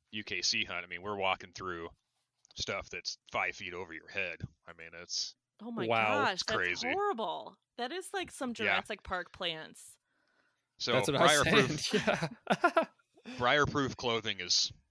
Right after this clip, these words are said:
Speaker 1: very helpful.
Speaker 2: Yeah,
Speaker 3: Do you guys have the
Speaker 2: especially
Speaker 3: blueberry? Oh, do you guys
Speaker 2: Uh,
Speaker 3: have those blueberries, like, invasive blueberry patches?
Speaker 1: Uh,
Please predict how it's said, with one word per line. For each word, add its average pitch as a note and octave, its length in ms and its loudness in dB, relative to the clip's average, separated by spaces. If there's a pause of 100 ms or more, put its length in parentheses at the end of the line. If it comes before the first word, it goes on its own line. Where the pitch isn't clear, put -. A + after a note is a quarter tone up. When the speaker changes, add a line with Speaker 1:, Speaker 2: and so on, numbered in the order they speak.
(400)
Speaker 1:
very F#2 280 -6
helpful. F2 440 -10 (440)
Speaker 2:
Yeah, A3 460 0
Speaker 3:
Do F#3 80 6
you D#3+ 80 6
guys F#3 180 6
have F#3 160 4
the E3 60 2
Speaker 2:
especially - 20 0
Speaker 3:
blueberry? B2+ 540 4 (800)
Oh, A2 300 2
do B2 80 -2
you B2 60 -4
guys C#3+ 140 6
Speaker 2:
Uh, - 20 4
Speaker 3:
have D#3 120 4
those B2+ 140 4
blueberries, A#2+ 640 2
like, B2 160 0
invasive A2+ 420 0
blueberry G#2 360 0
patches? C#3+ 500 -6 (1200)
Speaker 1:
Uh, C#3 280 10